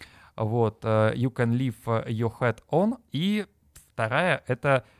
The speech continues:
э, мелодия из фильма «Девять с половиной недель».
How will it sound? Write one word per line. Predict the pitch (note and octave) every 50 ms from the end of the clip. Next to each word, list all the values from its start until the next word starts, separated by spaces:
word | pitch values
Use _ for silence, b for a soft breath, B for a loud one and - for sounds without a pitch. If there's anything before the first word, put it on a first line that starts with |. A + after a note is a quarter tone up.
| b b b _
э, | A2+ A2 A2 A2 A2 - - - - -
мелодия | A#2+ A2+ A#2 B2+ D3+ D#3 C#3 C3
из | A#2+ A2 -
фильма | - C#3+ C#3 C3+ B2+
«Девять | A#2 A2 C#3 C#3+ C3 A2+
с | -
половиной | _ B2+ A#2+ B2 B2+ C3 A#2+
недель». | A#2+ B2 B2 A2+ A#2 B2 A2+ G#2